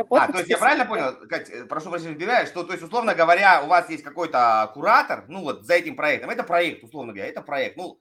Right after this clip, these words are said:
Speaker 1: сваха назовем, да, вот как будто вот
Speaker 2: Да.
Speaker 1: есть мальчик, есть девочка, они, типа, вот встречаются, и есть такая сваха, каждый им может позвонить, типа, вот мы сидим, короче, я не знаю, что говорить, у меня шутки кончились, она не смеется, да, че, че мне, по-, и там, «Сейчас, подожди, скину свежий анекдот»,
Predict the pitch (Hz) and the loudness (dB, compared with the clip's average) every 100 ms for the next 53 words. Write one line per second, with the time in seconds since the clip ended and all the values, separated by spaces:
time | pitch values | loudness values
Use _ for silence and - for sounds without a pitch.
0 | _ - 160 180 - 107 107 107 101 143 | _ -12 0 0 0 -10 -10 -12 -6 -6
1 | 180 - 160 139 117 117 _ - 240 220 | -6 -8 -10 -8 -10 -12 _ -12 -8 -4
2 | 277 - 160 139 147 269 240 - 156 - | -4 -6 -12 -16 -6 -4 -4 -4 -6 -6
3 | _ _ - 175 160 - 123 113 - - | _ _ -10 -10 -10 -10 -10 -10 -16 -20
4 | 185 269 294 240 180 139 - _ _ 214 | -6 -2 -2 -2 -2 -4 -8 _ _ -14
5 | 208 208 208 180 - 214 269 190 214 226 | -12 -12 -12 -8 -6 -6 -8 -6 0 0
6 | 190 170 185 156 147 143 202 262 - 131 | 0 -8 -8 -12 -12 -6 -6 -6 -10 -10
7 | 147 165 160 165 247 247 _ _ 139 147 | -10 -12 -14 -12 -10 -10 _ _ -14 -12
8 | 147 151 175 175 135 143 220 247 147 - | -8 -8 -6 -6 -6 -8 -8 -8 -10 -10
9 | - 147 254 277 - 127 196 220 - 185 | -14 -12 -10 -10 -8 -6 -6 -10 -12 -10
10 | 156 - - 185 - _ _ 220 226 233 | -10 -8 -4 -4 -4 _ _ -10 -8 -6
11 | 254 180 156 131 165 214 - 214 202 202 | -6 -6 -6 -6 -2 -2 2 0 0 -4
12 | 156 214 202 - 208 190 190 185 185 175 | -6 -8 -12 -12 -12 -8 -6 -6 -6 -2
13 | 156 - | -2 -2